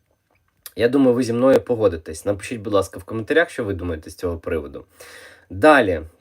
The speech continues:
третій блок теми про Сніжану Бабкіну. Дуже стисло. Сніжана, здається, її з-, звати. Дружина Бабкіна. А...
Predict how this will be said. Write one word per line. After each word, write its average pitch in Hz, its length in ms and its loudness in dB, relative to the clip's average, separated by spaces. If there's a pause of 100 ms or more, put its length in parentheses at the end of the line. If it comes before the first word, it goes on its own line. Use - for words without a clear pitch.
(160)
третій 147 460 2
блок 113 680 0 (260)
теми 170 580 0 (640)
про 147 480 2
Сніжану 117 640 0
Бабкіну. 87 680 -4
Дуже 143 300 -4
стисло. 190 580 -6
Сніжана, 160 480 2
здається, 90 400 -8
її 85 120 -10
з-, 82 100 -18 (120)
звати. 82 580 -8 (380)
Дружина 120 440 0
Бабкіна. 85 580 -4 (640)
А... 101 840 2